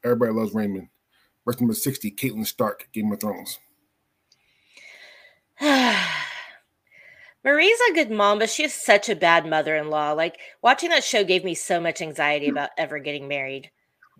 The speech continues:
Speaker 2: Um, but I didn't watch Game of Thrones, so I guess I'll go with Marie.
Speaker 1: All right,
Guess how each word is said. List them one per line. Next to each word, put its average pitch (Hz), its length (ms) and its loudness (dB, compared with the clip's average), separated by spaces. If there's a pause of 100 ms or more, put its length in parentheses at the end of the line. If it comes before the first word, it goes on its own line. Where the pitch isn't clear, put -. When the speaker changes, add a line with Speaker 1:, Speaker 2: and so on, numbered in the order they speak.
(300)
Speaker 2:
Um, 160 420 -4 (120)
but 247 100 0
I 277 80 8
didn't 311 160 4
watch 269 220 2
Game 262 180 -2
of 262 100 -6
Thrones, 254 280 -4
so 208 100 -4
I 180 60 0
guess 175 220 -6
I'll 170 60 -10
go 151 140 -6
with 147 180 -10
Marie. 135 340 -12 (800)
Speaker 1:
All 92 80 -12
right, 90 140 -12